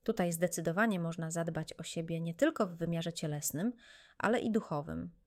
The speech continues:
To właśnie ten kraj kontrastów łączący w perfekcyjnym stylu odwieczne cuda natury z nowoczesnymi miastami i krystalicznie czystymi wodami tworzy atmosferę, w której można oddać się rekonwalescencji po przeprowadzonych zabiegach.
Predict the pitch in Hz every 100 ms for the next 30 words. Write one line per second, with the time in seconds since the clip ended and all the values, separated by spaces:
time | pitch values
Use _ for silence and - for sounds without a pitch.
0 | _ - 175 175 - 170 - 208 180 -
1 | 156 156 160 160 165 170 - - 165 165
2 | 170 170 170 - 165 - 165 - 175 170
3 | - 180 170 165 - - - 170 170 226
4 | 240 214 - 196 175 165 165 226 170 156
5 | - _ _ _ - 175 185 175 175 165
6 | 170 165 156 160 - - 143 160 208 _
7 | _ _ _ - - 202 - 190 254 -
8 | 208 180 - 220 208 165 160 208 240 -
9 | - 165 - 160 - 170 - - 185 185
10 | - - - - - 208 208 208 208 -
11 | 220 202 196 - 185 190 185 175 175 170
12 | - 190 185 - 170 - - 165 165 165
13 | 165 160 156 156 135 - 143 -